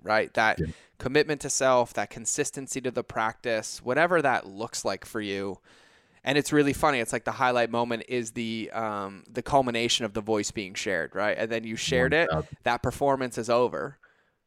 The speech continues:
Speaker 2: Yep.
Speaker 1: And then you get back to the practice and the craft
Speaker 2: It's
Speaker 1: and the
Speaker 2: done,
Speaker 1: art,
Speaker 2: bro.
Speaker 1: man.
Speaker 2: It's done. And, and,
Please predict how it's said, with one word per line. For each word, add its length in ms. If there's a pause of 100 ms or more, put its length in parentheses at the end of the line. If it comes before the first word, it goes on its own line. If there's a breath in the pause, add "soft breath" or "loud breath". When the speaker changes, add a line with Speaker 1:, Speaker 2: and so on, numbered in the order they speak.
(120)
Speaker 2:
Yep. 180
Speaker 1:
And 60
then 140
you 80
get 200
back 240
to 80
the 80
practice 500
and 80
the 60
craft 300
Speaker 2:
It's 60
Speaker 1:
and 100
the 60
Speaker 2:
done, 200
Speaker 1:
art, 80
Speaker 2:
bro. 300
Speaker 1:
man. 60
Speaker 2:
It's 220
done. 340
And, 300
and, 260